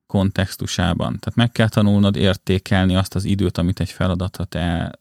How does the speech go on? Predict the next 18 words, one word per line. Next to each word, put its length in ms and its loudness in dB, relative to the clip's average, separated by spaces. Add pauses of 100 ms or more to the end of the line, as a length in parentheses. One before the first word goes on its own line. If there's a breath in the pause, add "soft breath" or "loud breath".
(340)
szánsz, 720 0 (220)
és 160 -12
hogyha 240 0
ahhoz 240 2
az 180 0
időhöz 460 2
te 140 -6
értéket 800 -2
tudsz 340 -4
társítani, 840 -2
akkor 180 0
a 40 2
feladatra 560 2
szánt 420 0
idődet 720 0 (380)
pénzé 600 0 (100)
tudod 340 -2
váltani. 580 -2